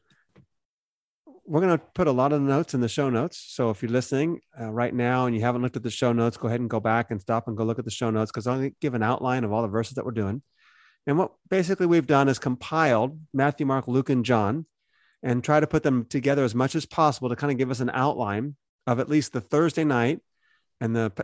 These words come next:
Last Supper and the events in the garden, his arrest, his trials, and through the crucifixion on Friday.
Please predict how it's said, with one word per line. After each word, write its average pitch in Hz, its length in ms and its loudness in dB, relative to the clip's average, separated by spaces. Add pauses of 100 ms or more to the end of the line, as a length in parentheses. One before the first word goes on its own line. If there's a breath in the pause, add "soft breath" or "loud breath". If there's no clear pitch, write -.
Last 127 340 2
Supper 123 540 0 (180)
and 113 160 -4
the 113 60 -2
events 123 280 -2
in 135 60 -6
the 127 80 0
garden, 113 560 2 (240)
his 123 220 -4
arrest, 120 480 4
his 104 120 -8
trials, 117 720 0 (240)
and 110 160 -6
through 135 180 -2
the 135 80 0
crucifixion 123 560 -2
on 101 100 -2
Friday. 110 560 2